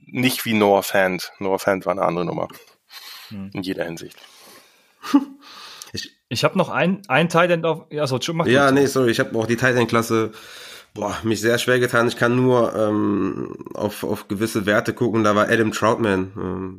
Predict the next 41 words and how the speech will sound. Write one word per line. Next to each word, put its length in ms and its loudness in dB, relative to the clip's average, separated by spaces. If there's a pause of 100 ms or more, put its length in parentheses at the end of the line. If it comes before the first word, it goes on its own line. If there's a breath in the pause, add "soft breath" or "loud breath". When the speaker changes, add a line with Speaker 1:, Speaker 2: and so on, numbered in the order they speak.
Speaker 3:
wahrscheinlich 380 -2
auch 140 0
Speaker 1:
Mhm. 60 2
Speaker 3:
einer 220 4
der, 300 -2 (160)
der 80 -2
besseren 580 -2 (340 soft breath)
Tight 280 0
Ends. 400 0 (320 loud breath)
Ich 140 -4
glaub 200 2
aber, 220 4
du 100 4
hast 160 2
tatsächlich, 560 -2
tatsächlich 400 -2
in 80 0
diesem 240 0
Jahr 220 4
keinen 320 0
dabei, 260 2
der 140 4
im 100 2
ersten 300 -2
Jahr 120 0
Impact 320 -2
hat. 220 -4 (380 loud breath)
Wir 240 2
draften 340 2
ja 120 4
auch 100 0
sowieso 340 0
keine 280 2
Tight 260 0
Ends, 400 -2 (180 soft breath)
äh, 260 0
in 120 2
Redraft, 480 2
Speaker 1:
Ach 60 -10
so. 40 -8
Speaker 3:
äh, 220 -8